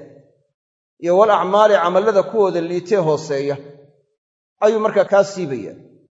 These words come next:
"Wa yaktasu minka," wuxuu markaa kaa fujinayaa, "shajarata dulli walhawaan,"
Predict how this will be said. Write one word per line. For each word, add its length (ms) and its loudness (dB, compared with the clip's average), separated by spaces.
"Wa 100 4
yaktasu 560 2
minka," 340 0
wuxuu 200 0
markaa 440 4
kaa 160 4
fujinayaa, 800 2
"shajarata 540 0
dulli 440 -6
walhawaan," 560 4